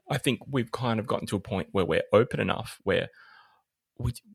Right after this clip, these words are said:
we just wanna talk about ideas. So we would like to get to the core as much as possible. And, and, you know, our agencies that we work regular with do allow that.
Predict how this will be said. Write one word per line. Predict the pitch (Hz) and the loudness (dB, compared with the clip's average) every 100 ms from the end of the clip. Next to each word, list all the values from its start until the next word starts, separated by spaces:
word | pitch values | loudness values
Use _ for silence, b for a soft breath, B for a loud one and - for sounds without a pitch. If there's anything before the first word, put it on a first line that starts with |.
| 143 | -4
we | 160 | -2
just | 151 - | -2 -2
wanna | 107 | -2
talk | - 87 | -2 -6
about | 85 82 | -4 -4
ideas. | 80 76 82 85 - | -4 -4 -4 -4 -6
So | - - 82 98 - b b b b - | -10 -2 2 2 0 b b b b 2
we | 107 | 4
would | 104 | 6
like | 104 98 101 - | 6 6 4 0
to | 104 | -2
get | 90 - | 0 -2
to | - | -6
the | |
core | - - 95 92 | -8 -2 0 0
as | 101 | 0
much | - - | -4 -6
as | - | -8
possible. | - 110 98 90 90 - | -8 -6 -6 -6 -10 -4
And, | 98 95 95 - | -2 -2 -4 0
and, | 92 95 | 2 2
you | 110 | -2
know, | 90 - - _ | -2 -2 -6 _
our | 98 104 - _ _ _ _ _ _ | 2 2 0 _ _ _ _ _ _
agencies | 117 127 117 113 101 | 2 4 0 -2 -4
that | - | -2
we | 78 | 0
work | 80 - | -2 2
regular | 98 98 92 85 | 2 2 0 -2
with | 87 - - - _ - | -4 -6 -10 -20 _ 0
do | 117 | 2
allow | 98 92 117 | 4 2 0
that. | 156 127 | -2 -4